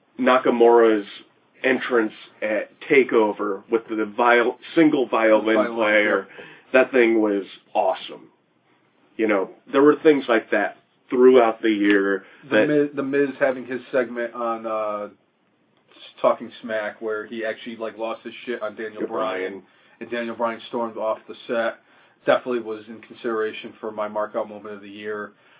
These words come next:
Speaker 2: Um, geez, I, even, like, Enzo and Big Cass making their debuts on Monday Night Raw,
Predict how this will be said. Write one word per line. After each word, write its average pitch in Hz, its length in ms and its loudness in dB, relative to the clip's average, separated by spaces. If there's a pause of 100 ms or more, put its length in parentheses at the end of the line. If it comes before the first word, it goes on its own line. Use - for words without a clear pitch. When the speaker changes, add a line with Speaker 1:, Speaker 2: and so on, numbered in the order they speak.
(180)
Speaker 2:
Um, 101 640 -6 (1600)
geez, 85 220 -8
I, - 160 -10
even, 147 280 -4
like, 127 160 -4
Enzo 127 340 -6
and 117 100 -10
Big 123 220 -8
Cass 127 300 0
making 113 220 -14
their 110 120 -10
debuts 110 460 -10
on 107 120 -6
Monday 113 220 -10
Night 107 180 -10
Raw, 113 360 0